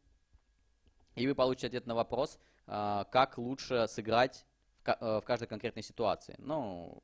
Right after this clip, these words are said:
вы можете выкладывать, э, раздачи с любых лимитов, вплоть до Н Л четыреста. Ну, вот давайте посмотрим какой-нибудь образец раздачи.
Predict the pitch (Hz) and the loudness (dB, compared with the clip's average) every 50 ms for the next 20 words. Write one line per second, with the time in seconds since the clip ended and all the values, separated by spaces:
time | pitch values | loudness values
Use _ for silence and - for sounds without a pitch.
0 | _ _ - 131 135 123 110 104 - - 101 95 - 113 110 95 101 98 95 - | _ _ -2 -2 0 0 -2 -2 -4 -8 -10 -4 0 0 2 2 2 -2 -2 -2
1 | - - - - _ _ _ _ _ _ _ _ _ _ _ _ - - 98 92 | -6 -18 -20 -20 _ _ _ _ _ _ _ _ _ _ _ _ -16 -12 -10 -8
2 | 92 90 90 90 90 87 90 90 90 90 87 - - - - - - - - - | -8 -6 -6 -6 -6 -6 -6 -8 -8 -8 -8 -10 -10 -12 -12 -12 -12 -14 -12 -6
3 | 107 117 123 120 127 135 - - - - 127 120 117 - - 117 120 139 180 185 | 0 0 2 4 4 2 2 0 -4 -4 -2 -2 -2 -4 -2 -4 -2 -2 -2 -2
4 | - 120 - - - 120 117 104 104 110 110 117 113 104 - - - - 160 170 | -4 -4 -6 -4 0 0 2 2 2 0 0 0 -2 -4 -6 -10 -6 -4 -2 -2
5 | 170 156 143 - _ 123 113 113 110 104 - _ _ _ _ _ _ _ _ _ | -2 -2 -6 -4 _ 0 2 2 2 0 -4 _ _ _ _ _ _ _ _ _
6 | _ _ _ _ - - 113 104 92 101 101 101 98 - - - 101 - - 117 | _ _ _ _ -12 -8 -8 -4 -2 0 2 2 2 0 -2 -6 -6 -4 -2 -4
7 | 131 143 143 98 - _ _ 95 92 90 - 95 92 95 95 98 95 - - - | -4 -4 -4 -10 -10 _ _ -12 -10 -8 -10 -6 -4 -4 -4 -4 -6 -6 -8 -10
8 | 98 104 104 113 143 - - 127 110 104 | -6 -2 0 0 0 0 -4 -8 -8 -8